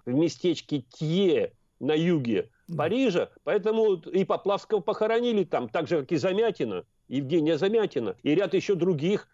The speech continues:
Speaker 1: людей похоронили на кладбище в Тье, а потом потихоньку переносили. Коровина похоронили, так как он жил на Сан-Клу,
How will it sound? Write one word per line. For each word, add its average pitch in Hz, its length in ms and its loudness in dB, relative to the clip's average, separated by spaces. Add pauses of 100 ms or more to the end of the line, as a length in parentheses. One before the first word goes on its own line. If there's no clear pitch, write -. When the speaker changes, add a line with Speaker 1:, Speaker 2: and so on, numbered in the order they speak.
(160)
Speaker 1:
людей 175 400 2
похоронили 165 640 0
на 156 140 2
кладбище 156 520 -2
в - 80 -6
Тье, 165 460 -2
а 127 180 -2
потом 311 400 -4
потихоньку 220 580 -2
переносили. 202 560 2
Коровина 202 640 0
похоронили, 180 600 -2
так 170 160 -2
как 160 140 -4
он 175 140 -2
жил 165 300 0
на 156 260 0
Сан-Клу, 220 640 0